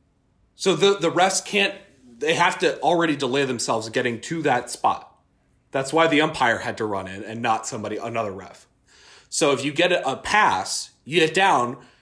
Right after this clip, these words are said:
and then that receiver just hands the ball immediately to the ref. Offensive linemen i-, aren't even there yet.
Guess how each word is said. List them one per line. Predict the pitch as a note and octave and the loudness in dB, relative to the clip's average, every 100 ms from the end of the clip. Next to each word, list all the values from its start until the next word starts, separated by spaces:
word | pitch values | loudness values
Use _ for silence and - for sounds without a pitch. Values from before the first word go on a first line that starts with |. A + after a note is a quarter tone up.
| _ _ | _ _
and | C#3+ D#3 | -4 0
then | D3 | 0
that | C#3+ D3+ | 0 0
receiver | C#3+ - F#3+ D3 | -2 -2 -2 -2
just | C3+ - | -4 -6
hands | D3+ F3+ F#3 | -2 -2 -2
the | |
ball | - C#3 | 0 0
immediately | B2+ C#3 F3+ E3+ | 2 0 0 -2
to | D#3 | -4
the | D#3 | -2
ref. | A#2 G2+ - C3+ | -2 -2 -4 0
Offensive | E3 G3+ G3 - | 0 0 -2 0
linemen | D#3 F3 D3+ A#2 A#2 - | 2 2 0 -6 -8 -2
i-, | F#3 F#3 | -2 0
aren't | F#3 G#3 | 0 0
even | G3 A#2+ | 0 0
there | B2 D#3 | 2 2
yet. | A2 D#2+ | 0 -6